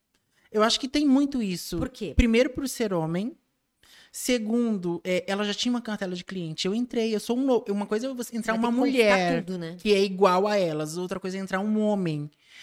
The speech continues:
Speaker 1: E eu lembro que, assim, eu fiz a-, muita amizade com a recepcionista. Todos os salões que eu entrei, eu sempre fiz amizade com a recepcionista, porque elas que cuidam da agenda.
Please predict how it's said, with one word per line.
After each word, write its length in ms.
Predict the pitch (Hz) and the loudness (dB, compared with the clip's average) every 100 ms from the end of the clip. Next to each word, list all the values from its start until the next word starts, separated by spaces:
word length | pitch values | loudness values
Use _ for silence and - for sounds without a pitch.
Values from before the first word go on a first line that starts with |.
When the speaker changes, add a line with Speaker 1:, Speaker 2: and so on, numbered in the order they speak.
| - - | -12 -2
Speaker 1:
E 100 | 196 | 2
eu 80 | |
lembro 320 | 196 220 240 233 | 2 2 -2 -4
que, 100 | 233 | -4
assim, 320 | 220 214 185 190 | -4 -6 -4 -4
eu 160 | 185 | -4
fiz 240 | 175 - 180 | -6 -8 -6
a-, 40 | |
muita 260 | 185 196 220 | -4 -4 -4
amizade 420 | 208 180 180 - | -4 -2 -4 -4
com 140 | 202 | -6
a 40 | 170 | -6
recepcionista. 560 | 175 - - 180 180 190 | -6 -8 -8 -6 -6 -6
Todos 200 | 277 330 | -8 -8
os 60 | |
salões 240 | - 226 - | -8 -8 -8
que 80 | 202 | -10
eu 60 | |
entrei, 200 | 185 208 | -10 -10
eu 40 | 208 | -10
sempre 200 | 226 226 | -10 -14
fiz 140 | 226 | -12
amizade 340 | 214 208 196 | -10 -8 -8
com 220 | - 233 254 | -8 -6 -4
a 20 | |
recepcionista, 640 | 254 254 - 254 196 - | -4 -8 -8 -8 -8 -6
porque 380 | - - 214 - | -6 -4 -4 -2
elas 380 | 220 240 233 220 | 0 2 0 -4
que 100 | 233 | -8
cuidam 220 | - 208 | -6 -2
da 100 | 190 | 0
agenda. 520 | 180 165 151 139 135 | 0 -2 -4 -6 -8